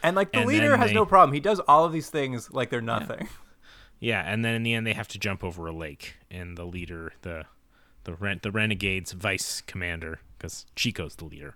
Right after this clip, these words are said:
Speaker 2: obviously.
Speaker 1: Right, right.
Speaker 2: But, um, but his, his,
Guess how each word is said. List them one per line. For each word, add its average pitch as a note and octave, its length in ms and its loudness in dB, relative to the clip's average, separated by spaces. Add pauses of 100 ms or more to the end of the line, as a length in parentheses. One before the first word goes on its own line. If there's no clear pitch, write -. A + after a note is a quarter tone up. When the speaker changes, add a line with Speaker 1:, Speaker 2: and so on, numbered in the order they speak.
(140)
Speaker 2:
obviously. C3 280 0
Speaker 1:
Right, G#2+ 200 0
right. A2+ 280 -6 (160)
Speaker 2:
But, F2+ 300 -6
um, E2 240 -12 (380)
but - 200 -14
his, E2 200 -12
his, - 320 -8